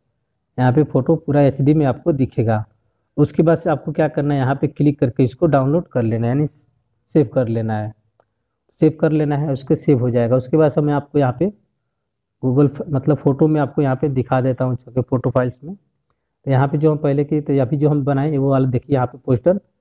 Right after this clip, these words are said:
यहाँ पे देख सकते हैं कोई भी quality मतलब यहाँ पे कम नहीं है। तो इस तरह से,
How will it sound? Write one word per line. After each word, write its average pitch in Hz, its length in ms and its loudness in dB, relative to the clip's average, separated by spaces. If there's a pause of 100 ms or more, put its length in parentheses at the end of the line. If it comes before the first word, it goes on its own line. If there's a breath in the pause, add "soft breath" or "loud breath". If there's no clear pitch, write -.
(440)
यहाँ 127 100 2
पे 131 120 0
देख 147 180 2
सकते 160 260 0
हैं 151 80 -4
कोई 147 220 4
भी 147 120 -2
quality 139 380 -2
मतलब 139 240 2
यहाँ 123 180 2
पे 175 140 0
कम 127 200 0
नहीं 120 200 2
है। 110 60 2
तो - 120 2
इस 139 160 2
तरह 156 160 4
से, 196 180 -4